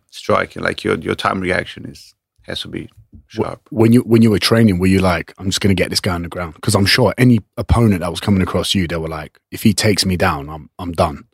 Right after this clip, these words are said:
Speaker 1: That's always the goal. But it's, in M M A, that's the most tiring part of fighting, take somebody down.
Speaker 2: Okay.
Speaker 1: So it's, you cannot overdo it. You need to know what the right time. You know, the time is bad, you end up more, you end up using more energy.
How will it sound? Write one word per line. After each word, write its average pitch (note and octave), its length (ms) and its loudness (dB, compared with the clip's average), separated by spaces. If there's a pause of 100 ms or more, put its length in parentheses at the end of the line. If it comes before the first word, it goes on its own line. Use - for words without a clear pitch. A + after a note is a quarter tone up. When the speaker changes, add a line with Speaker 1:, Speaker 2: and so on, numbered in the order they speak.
(120)
Speaker 1:
That's G2 240 0
always F#2+ 180 0
the G2 120 0
goal. F#2+ 280 0 (320)
But A2+ 200 2
it's, B2 220 0 (460)
in A2 140 2
M A#2+ 160 4
M G#2+ 100 4
A, C#3 160 4
that's B2+ 260 0
the - 60 0
most A2+ 400 2
tiring G2+ 380 0
part F2 240 -2
of E2 80 -6
fighting, E2 420 -4 (240)
take - 160 -6
somebody E2+ 380 -2
down. - 240 -8 (440)
Speaker 2:
Okay. D#2+ 420 -16
Speaker 1:
So - 200 0
it's, - 340 0 (520)
you G#2 100 2
cannot A2+ 480 2 (100)
overdo G#2+ 560 4
it. G#2+ 280 2
You G2+ 140 0
need G#2+ 200 0
to - 180 -2
know G#2+ 280 2
what F#2+ 300 0
the G#2 100 2
right G2+ 260 0
time. G#2+ 500 -2 (400)
You G2 80 -2
know, G2 60 0
the F#2+ 100 2
time G#2+ 340 0
is G2 120 -2
bad, G#2 260 0
you F#2+ 120 -2
end F2+ 120 0
up F#2+ 180 -2
more, E2+ 200 -4
you - 280 -4
end - 160 2
up - 120 0
using G2+ 240 0
more F#2 180 2
energy. F#2+ 460 0